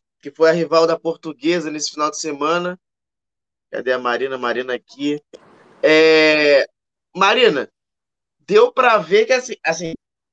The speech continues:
a, o, o, igual a gente falou no grupo da Portuguesa, o Fluminense só não fez gol no primeiro tempo porque Deus não quis. Deus não quis ou falta um pouco de, de habilidade, capacidade, sei lá.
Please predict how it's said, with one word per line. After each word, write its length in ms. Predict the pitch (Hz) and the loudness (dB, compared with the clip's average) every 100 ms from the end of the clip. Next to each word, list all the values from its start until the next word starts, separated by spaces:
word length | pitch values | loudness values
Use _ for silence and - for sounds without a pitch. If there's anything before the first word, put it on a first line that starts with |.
| - | -10
a, 140 | 143 _ - | -10 _ -10
o, 460 | 156 156 147 - | -4 -4 -4 -8
o, 60 | 131 | -12
igual 200 | - 151 | -4 -2
a 20 | 165 | -2
gente 160 | 170 | -4
falou 320 | 170 160 160 147 | -6 -6 -6 -8
no 80 | 151 | -10
grupo 240 | 139 160 | -10 -6
da 100 | 156 | -4
Portuguesa, 680 | 151 156 - 147 - 165 190 | -4 -8 -12 -16 -4 -4 -2
o 60 | 190 | -6
Fluminense 420 | 190 180 170 185 | -6 -6 -6 -4
só 100 | - | -4
não 160 | 185 180 | -4 -4
fez 280 | - 196 180 | -2 -2 -2
gol 360 | - 165 143 - _ _ _ _ 143 | 2 2 2 -6 _ _ _ _ -14
no 80 | |
primeiro 320 | 147 220 233 - | -6 -2 -2 0
tempo 220 | 156 202 | 2 2
porque 220 | - 202 | 0 -2
Deus 260 | 185 190 196 | 2 4 4
não 160 | 214 | 0
quis. 460 | 226 185 139 107 - _ _ _ _ _ _ _ _ _ _ _ | -6 -10 -10 -12 -20 _ _ _ _ _ _ _ _ _ _ _
Deus 300 | - 170 294 | 0 2 2
não 200 | 247 233 | 2 -2
quis 540 | 175 - 220 339 415 - _ | -2 -4 -2 -2 -4 -10 _
ou 180 | - 254 | 2 4
falta 400 | 247 - 240 247 | 2 0 2 2
um 140 | 233 180 | -2 0
pouco 260 | 220 220 | 0 0
de, 160 | 196 196 | -6 -12
de 160 | 175 180 _ _ _ _ _ _ | -14 -18 _ _ _ _ _ _
habilidade, 960 | - 139 - 185 165 143 123 160 165 127 | -4 -4 -2 -2 -2 -2 0 2 2 -2
capacidade, 800 | - 135 151 151 131 107 151 165 | -16 -6 -4 -4 -8 -4 -2 -2
sei 180 | - 196 | -6 -2
lá. 220 | 156 156 | -2 -4